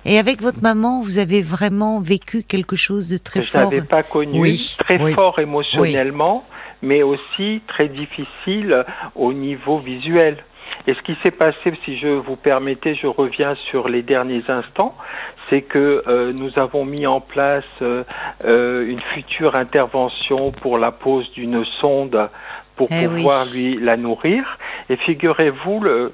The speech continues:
Speaker 2: là encore le destin, mais là c'est négatif, a fait que nous avons, euh, eu l'autorisation de la pose de cette sonde gastrique. Nous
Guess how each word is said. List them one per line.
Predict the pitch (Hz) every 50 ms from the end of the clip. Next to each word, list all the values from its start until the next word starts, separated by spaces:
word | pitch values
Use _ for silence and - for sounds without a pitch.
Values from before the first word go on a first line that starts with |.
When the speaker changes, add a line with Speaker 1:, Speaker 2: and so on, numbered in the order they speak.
| 147 135
Speaker 2:
là | 139 143 147
encore | 147 147 - - 156 151 139
le | 139 127 127 123
destin, | 131 131 127 - - - 147 143
mais | 139 131 123
là | 127 131 135 135 127 - -
c'est | - 120 _ _ _ _ _ - 131
négatif, | 127 127 120 127 127 131 - - - 190 214 - - - - - - - - - - -
a | - 131 131
fait | - - - 185 185
que | 185 - - 147 143 135
nous | 147 143 139 - -
avons, | 139 131 127 135 147 143 143 147 147 143 135
euh, | 127 123 123 123 123 - - - - - - - _ -
eu | - 156 160
l'autorisation | 160 151 147 143 - 160 147 131 143 143 135 139 135 131 - - - 151 147
de | 139 135
la | 131 120 120 120
pose | - - - 147 139 131 -
de | 135 120 - -
cette | 127 117 - -
sonde | - 131 123 120 113 123
gastrique. | 117 123 113 110 - - - - 175 247 - - -
Nous | 147